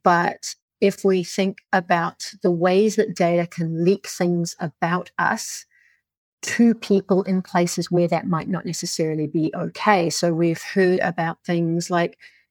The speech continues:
your shopping and the things that you look for, leaking pregnancies,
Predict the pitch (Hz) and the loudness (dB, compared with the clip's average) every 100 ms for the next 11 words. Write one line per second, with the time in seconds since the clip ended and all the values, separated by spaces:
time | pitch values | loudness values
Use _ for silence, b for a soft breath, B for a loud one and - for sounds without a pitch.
0 | - - 180 180 - 226 202 180 175 175 | -4 0 2 2 0 2 2 2 0 0
1 | 180 175 - 180 185 220 - - 196 170 | -2 -2 -2 0 2 0 -2 -2 2 2
2 | 156 160 - 185 185 175 175 175 170 220 | 2 -4 -6 2 2 2 2 0 2 0
3 | 202 190 170 175 151 160 - - | 2 0 0 -2 -2 -2 -6 -10